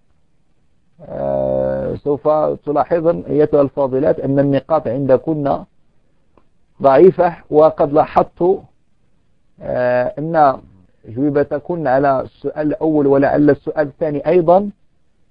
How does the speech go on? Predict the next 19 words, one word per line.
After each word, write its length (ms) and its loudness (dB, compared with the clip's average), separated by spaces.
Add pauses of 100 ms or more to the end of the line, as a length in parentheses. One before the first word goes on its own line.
(380)
آه، 880 -2
كان 400 0
بعيدا 480 4
عما 200 4
ذكر 340 2
في 100 -10
الشرح 500 -6 (680)
مما 340 -2
استدلت 640 0
به 500 0 (1900)
على 240 2
عدم 760 4
حضوركن 920 0 (1160)
في 80 -4
الدروس 520 2
الأولى. 600 2 (2000)
طيب، 260 0
بالنسبة 400 0
للنقاط 840 2